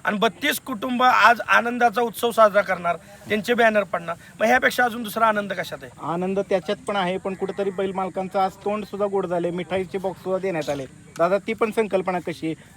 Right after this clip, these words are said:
Speaker 2: बैलांना खाद्य, त्याच जोडीला मिठाईचे बॉक्स, त्याचबरोबर क्वार्टर से-, क्वार्टर सेमीफायनलला उतरणाऱ्या बैल मालकाला रोख रक्कम.
Speaker 1: नाही, आपल्या जर ह्या पश्चिम महाराष्ट्रात बघितलं तर का-, काही काही गावं अशी आहेत की नवीन नवीन उपक्रम राबवत असतात.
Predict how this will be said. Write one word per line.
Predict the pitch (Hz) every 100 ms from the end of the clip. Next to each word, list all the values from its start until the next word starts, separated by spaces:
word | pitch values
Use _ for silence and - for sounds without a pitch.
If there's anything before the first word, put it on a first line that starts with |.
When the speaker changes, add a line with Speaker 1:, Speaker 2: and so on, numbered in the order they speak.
| -
Speaker 2:
बैलांना | 180 196 208 226
खाद्य, | - 208 190 226 240 - -
त्याच | 185
जोडीला | 185 208 196 202
मिठाईचे | 196 180 202 208
बॉक्स, | 190 208 - -
त्याचबरोबर | 196 180 185 190
क्वार्टर | 170 185 185
से-, | 185 202 196
क्वार्टर | 160 - - 185 190
सेमीफायनलला | 180 208 196 190 190 190
उतरणाऱ्या | 190 180 196 190 185 190
बैल | 175 185
मालकाला | 185 170 180 185
रोख | 180 185
रक्कम. | 185 - 147 - - - - - -
Speaker 1:
नाही, | 233 214 - -
आपल्या | 156 175 185 196 202 214 -
जर | 180 196
ह्या | 190
पश्चिम | 190 190 190
महाराष्ट्रात | 185 170 170 175 170
बघितलं | 160 160 170
तर | 185
का-, | - - -
काही | - 151
काही | 151 196
गावं | 208 - 185 170
अशी | 175 156 151
आहेत | - - - -
की |
नवीन | 220 226 226
नवीन | 220 220
उपक्रम | 214 214 202 208 - - 190
राबवत | 190 175 170
असतात. | 156 -